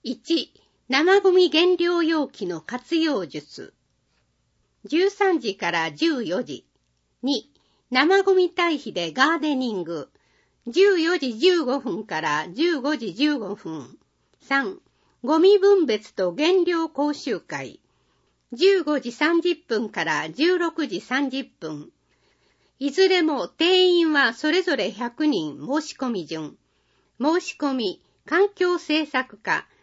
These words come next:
電話五一の二四一七。赤ウミガメの来る表浜海岸の自然観察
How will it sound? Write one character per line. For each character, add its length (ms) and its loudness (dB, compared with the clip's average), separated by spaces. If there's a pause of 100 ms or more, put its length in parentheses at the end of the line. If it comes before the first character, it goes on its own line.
(160)
電 380 -2
話 300 -2
五 240 2
一 280 2
の 280 0
二 340 6
四 320 2
一 240 -6
七。 380 -4 (1120)
赤 300 2
ウ 140 8
ミ 180 4
ガ 140 0
メ 160 2
の 160 -6
来 200 -4
る 320 -4
表 460 2
浜 320 2
海 320 -4
岸 280 -4
の 200 -6
自 280 -6
然 280 2
観 300 -4
察 340 -8